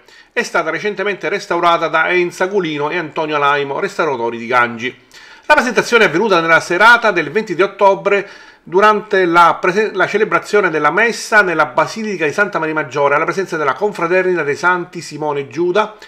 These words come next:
che ha promosso la raccolta ed ha contribuito economicamente al restauro della tela. Un contributo è giunto anche dal comune di Nicosia e da diversi cittadini. La tela è stata benedetta da padre Delfio Scandurra.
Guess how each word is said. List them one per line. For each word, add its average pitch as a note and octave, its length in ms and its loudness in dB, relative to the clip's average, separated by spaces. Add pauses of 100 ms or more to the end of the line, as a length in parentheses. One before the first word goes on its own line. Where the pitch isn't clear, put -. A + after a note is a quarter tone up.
(100)
che - 140 -8
ha C#3+ 40 -8
promosso D#3 440 -2
la C#3+ 80 -6
raccolta A3 680 0 (220)
ed G3 160 -2
ha G#3 80 6
contribuito F#3+ 580 0
economicamente D#3+ 720 0
al F#3+ 60 4
restauro C3+ 380 -4
della C3 200 0
tela. B2+ 360 0 (340)
Un G#3+ 140 -4
contributo G#3 500 -2
è D#3+ 80 6
giunto F3+ 300 0
anche F3+ 220 -2
dal C#3 160 0
comune F3+ 260 -4
di C#3+ 80 -6
Nicosia F3+ 500 -6 (240)
e G#3 140 -2
da G#3+ 80 2
diversi B2+ 460 -2
cittadini. B2 720 -4 (580)
La B3+ 140 -2
tela B3+ 200 2
è G#3+ 40 6
stata G#3 260 6
benedetta D#3 500 2
da F#3+ 140 2
padre A#2 480 -4
Delfio G#3 680 2
Scandurra. C3+ 920 0